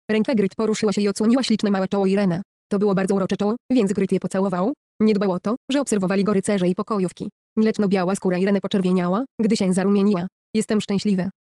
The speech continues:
Brakowało mi twoich miłych pocałunków. W rzeczywistości ostatnio Irene bardzo się martwiła. Jura, Ishuka, Eufemina, Laila i tak dalej. Grid zawsze otaczał go piękności. Ale ostatnio pojawiła się kobieta o imieniu Sue i Irene zdała sobie sprawę, że Grid nie może oprzeć się jego pragnieniom i będzie miał kilka konkubin.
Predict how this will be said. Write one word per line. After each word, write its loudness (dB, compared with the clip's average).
Brakowało 2
mi 4
twoich -2
miłych 2
pocałunków. -2
W 0
rzeczywistości -2
ostatnio -2
Irene 2
bardzo 0
się 0
martwiła. -2
Jura, 2
Ishuka, -2
Eufemina, 0
Laila 0
i 0
tak -4
dalej. -6
Grid 2
zawsze 0
otaczał 0
go 0
piękności. -4
Ale 0
ostatnio -2
pojawiła 0
się -6
kobieta 0
o 2
imieniu 2
Sue 0
i -2
Irene 2
zdała 0
sobie -2
sprawę, -4
że 0
Grid 0
nie 2
może 0
oprzeć -4
się 0
jego 0
pragnieniom 2
i 0
będzie 2
miał 4
kilka -2
konkubin. -2